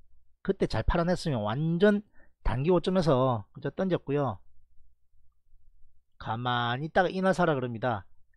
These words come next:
삼성 바이오로직스가 재감리 들어간다는 소식이 있었거든요.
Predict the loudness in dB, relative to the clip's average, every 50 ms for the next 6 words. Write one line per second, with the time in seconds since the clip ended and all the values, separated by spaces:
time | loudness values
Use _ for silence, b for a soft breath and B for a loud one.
0 | -20 -10 -2 2 4 4 6 6 6 10 12 12 12 12 12 12 10 8 6 4
1 | -2 -2 -2 2 6 6 6 6 6 6 4 6 6 6 6 6 6 6 4 4
2 | 6 4 6 8 8 6 6 4 -2 -2 -2 -4 -2 -2 -2 0 0 0 0